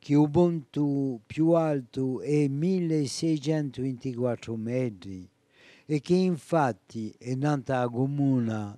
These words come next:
di Salice, vicino vicino, ci vuole andare in Rosazia,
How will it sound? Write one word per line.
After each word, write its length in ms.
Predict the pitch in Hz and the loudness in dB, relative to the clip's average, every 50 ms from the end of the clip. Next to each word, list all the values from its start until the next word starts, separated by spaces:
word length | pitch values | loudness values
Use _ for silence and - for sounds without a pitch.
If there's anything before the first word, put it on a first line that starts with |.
| - | -16
di 320 | _ 107 110 107 113 110 101 | _ -12 -8 -6 -6 -6 -4
Salice, 920 | 87 120 139 156 170 185 190 180 165 151 131 117 101 - 113 120 113 110 - _ _ _ _ _ _ _ _ _ _ | -4 -4 -2 -2 -2 -2 -2 -2 -2 -2 -4 -4 -6 -8 -8 -8 -8 -10 -14 _ _ _ _ _ _ _ _ _ _
vicino 520 | - 143 151 139 117 135 151 147 139 135 | 0 0 0 2 2 2 4 4 4 4
vicino, 800 | 131 127 123 113 104 117 143 170 180 180 175 156 143 131 123 135 - _ _ _ _ _ _ _ - _ _ | 4 2 2 0 -2 -2 0 0 0 0 -2 -4 -4 -6 -8 -10 -14 _ _ _ _ _ _ _ -20 _ _
ci 140 | - - 170 | 0 4 6
vuole 160 | 180 185 190 | 8 8 8
andare 380 | 185 180 175 175 190 202 202 196 | 6 6 4 2 2 2 4 4
in 60 | 175 | 4
Rosazia, 840 | 156 165 160 143 117 135 123 110 101 95 90 - - - 123 - | 4 4 4 4 2 0 -2 -2 -4 -8 -12 -16 -16 -14 -14 -16